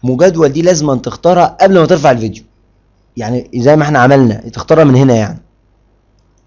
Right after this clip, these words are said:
قبل ما ترفع الفيديو نفسه من الصفحة ديت تختار مجدول، لأنك انت لو ابتديت رفع الفيديو مش هينفع يعمل لك مجدول زي ما حصل هنا. أنا ابتديت رفع الفيديو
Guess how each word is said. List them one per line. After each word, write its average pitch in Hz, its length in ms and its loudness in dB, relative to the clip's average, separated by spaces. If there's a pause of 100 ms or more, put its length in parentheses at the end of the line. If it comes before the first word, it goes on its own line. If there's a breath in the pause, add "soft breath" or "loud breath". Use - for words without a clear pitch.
(300)
قبل 165 180 2
ما 143 100 0
ترفع 147 260 -2
الفيديو 151 300 -4
نفسه 175 260 -6
من 135 80 -2
الصفحة 156 400 -6
ديت 208 300 -2 (180)
تختار 175 280 -2
مجدول، 120 440 0 (360 loud breath)
لأنك 143 280 -2
انت 180 140 -6
لو 156 140 2
ابتديت 147 360 -2
رفع 180 200 -2
الفيديو 190 440 -4
مش 139 200 -6
هينفع 160 240 0
يعمل 131 220 0
لك 127 140 -2
مجدول 95 220 -8 (300)
زي 143 140 0
ما 139 80 -2
حصل 127 260 -10
هنا. 104 120 -10 (100)
أنا 127 100 -8
ابتديت 139 300 -8
رفع 151 200 -8
الفيديو 165 400 -10